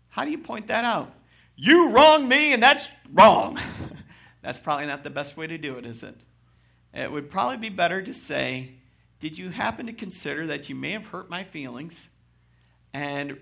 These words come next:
really offended me when you said this?" "Oh,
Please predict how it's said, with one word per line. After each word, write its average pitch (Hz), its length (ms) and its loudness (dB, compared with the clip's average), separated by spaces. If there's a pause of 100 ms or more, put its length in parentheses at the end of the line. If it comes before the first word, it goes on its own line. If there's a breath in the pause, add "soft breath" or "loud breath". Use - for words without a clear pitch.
really 196 340 -8
offended 196 520 -10
me 127 340 -10
when 139 200 -12
you 170 80 -14
said 131 500 -12 (440)
this?" - 460 -14 (840 soft breath)
"Oh, 151 460 -8